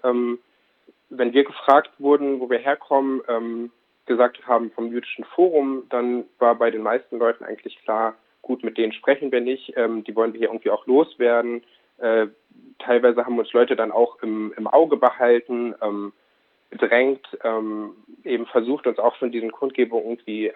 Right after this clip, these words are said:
irgendwie abzudrängen. Ähm, das ist auf jeden Fall der Fall. Und, ähm, während dann so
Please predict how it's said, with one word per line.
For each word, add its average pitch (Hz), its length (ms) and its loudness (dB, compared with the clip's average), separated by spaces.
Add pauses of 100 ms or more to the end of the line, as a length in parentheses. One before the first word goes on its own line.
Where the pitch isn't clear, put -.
(120)
irgendwie 123 220 -6
abzudrängen. 120 800 -2 (560)
Ähm, 117 380 -2 (140)
das 117 200 2
ist 143 140 -8
auf 127 140 4
jeden 131 260 2
Fall 127 200 2
der 120 140 4
Fall. 131 320 2
Und, 110 240 -4 (220)
ähm, 107 320 -4 (400)
während 123 340 2
dann 120 320 2
so 117 460 0